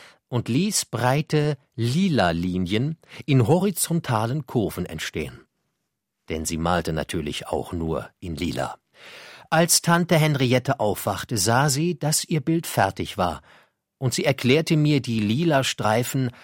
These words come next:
als kosmische Wanderungen. Sie hatte nämlich mal Scheerbarts Wilde Jagd gelesen, in der zehntausend unzufriedene Wurmgeister die merkwürdigsten kosmischen Wanderungen unternehmen.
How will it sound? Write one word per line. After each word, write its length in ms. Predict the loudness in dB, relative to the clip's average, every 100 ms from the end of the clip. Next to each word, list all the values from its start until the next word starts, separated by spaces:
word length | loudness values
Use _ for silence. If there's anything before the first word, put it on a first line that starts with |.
| -20 _ _ -2
als 480 | 0 2 2 0 -6 _ _
kosmische 640 | -2 0 2 0 0 0
Wanderungen. 640 | 0 -2 -2 -6 -10 -12 -16 _ _ _ _ _ _ -20 -10
Sie 220 | 0 2
hatte 200 | 4 2
nämlich 400 | 4 2 0 0
mal 360 | 0 2 0 -2
Scheerbarts 800 | 0 2 2 2 2 2 2 0
Wilde 340 | 0 0 0 0
Jagd 440 | 0 0 0 -4
gelesen, 520 | -6 -4 -4 -4 -6 -10 -16 -8
in 200 | -2 0
der 240 | 2 2 2
zehntausend 920 | 2 2 0 -2 0 0 0 -2 -2
unzufriedene 1000 | 0 0 0 -2 -2 -2 0 0 0 0
Wurmgeister 920 | 0 0 -4 0 0 0 -2 0 0 0 -10 -8 0
die 100 | 2
merkwürdigsten 1080 | 4 4 2 0 0 0 0 -4 -4 -6
kosmischen 680 | -4 -2 -2 0 -2 -2 0
Wanderungen 580 | 0 0 0 -2 -6 -8
unternehmen. 640 | -10 -10 -8 -8 -8 -14